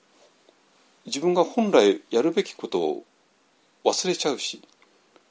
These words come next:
やるべきことできなくなっちゃうんですよ。これまずいですよ。ね。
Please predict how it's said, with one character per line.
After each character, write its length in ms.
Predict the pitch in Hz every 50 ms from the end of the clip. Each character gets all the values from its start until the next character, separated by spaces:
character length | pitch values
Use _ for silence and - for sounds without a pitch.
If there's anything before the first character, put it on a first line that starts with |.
| _ _ _
や 100 | - 117
る 80 | 120 147
べ 140 | 151 - 131
き 40 | -
こ 120 | - 101
と 200 | - 90 76 - _ _ _ _ _ _ _ _ - -
で 120 | - 131
き 80 | - 233
な 100 | 240 -
く 80 | 107
な 80 | 87 78
っ 40 | -
ち 80 | - -
ゃ 40 | -
う 20 |
ん 40 | -
で 60 | -
す 140 | - - -
よ。 80 | - - _ _ _ _ _ _ _ _ _ _ -
こ 80 | -
れ 60 | 120 107
ま 140 | 104 107
ず 140 | 117 - -
い 80 | 359 -
で 80 | - -
す 140 | - - -
よ。 80 | - - _ _ _ _ _ _ _ _ _ _ _ _ _ _ _ _ _ _ _ _ _ _ _ _ _ _ _ _ _ _ _ -
ね。 100 | 69